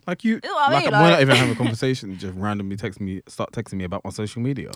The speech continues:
Speaker 2: No, and then obviously when she's coming, coming at me asking for advice, "Bruv, what do I do with this message?" Like, I'm like, "Bruh, is this, is this serious or is it a joke?" <laughs>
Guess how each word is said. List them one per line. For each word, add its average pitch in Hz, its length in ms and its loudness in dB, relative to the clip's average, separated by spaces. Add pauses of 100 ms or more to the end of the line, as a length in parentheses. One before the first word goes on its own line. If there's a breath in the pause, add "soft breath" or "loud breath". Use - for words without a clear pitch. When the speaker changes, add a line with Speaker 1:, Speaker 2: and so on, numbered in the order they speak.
(160)
Speaker 2:
No, 302 160 -4
and 254 120 -6
then 285 200 -8
obviously 269 320 -8
when 254 180 -10
she's 262 220 -14
coming, 254 400 -12
coming 226 240 -10
at 233 100 -6
me 226 160 -10
asking 226 280 -6
for 208 120 -10
advice, 190 220 -8
"Bruv, 202 220 -10
what 196 100 -18
do 220 60 -12
I 220 40 -10
do 214 120 -14
with 196 100 -10
this 190 160 -14
message?" 160 500 -16
Like, 147 180 -10
I'm 156 120 -12
like, 139 200 -12 (920)
"Bruh, 147 480 -10 (300)
is 165 120 -16
this, - 340 -16
is 165 120 -20
this 190 140 -14
serious 453 540 -4
or 240 100 -6
is 214 120 -2
it 214 80 -8
a 208 40 -6
joke?" 175 340 -12
<laughs> - 180 -6